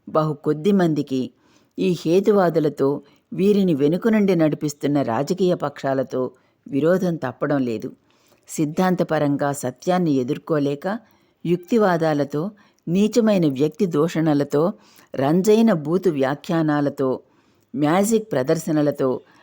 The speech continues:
అసలు సమస్యల నుండి ప్రజలను పక్కదారి మళ్లించి బ్రెయిన్ వాష్ చేస్తున్న ఈ చార్వాక హేతువాదుల,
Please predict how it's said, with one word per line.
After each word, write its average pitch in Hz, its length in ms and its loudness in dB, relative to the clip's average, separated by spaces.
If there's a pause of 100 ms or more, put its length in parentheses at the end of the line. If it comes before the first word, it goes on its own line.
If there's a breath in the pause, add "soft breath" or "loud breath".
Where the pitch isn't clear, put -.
(220 soft breath)
అసలు 214 280 0
సమస్యల 208 540 0
నుండి 156 260 0
ప్రజలను 156 520 -2
పక్కదారి 170 580 -2
మళ్లించి 131 680 -6 (420 soft breath)
బ్రెయిన్ 156 420 2
వాష్ 202 360 -2
చేస్తున్న 143 640 -4 (400 soft breath)
ఈ 170 260 -2 (100)
చార్వాక 190 520 0
హేతువాదుల, 151 920 -2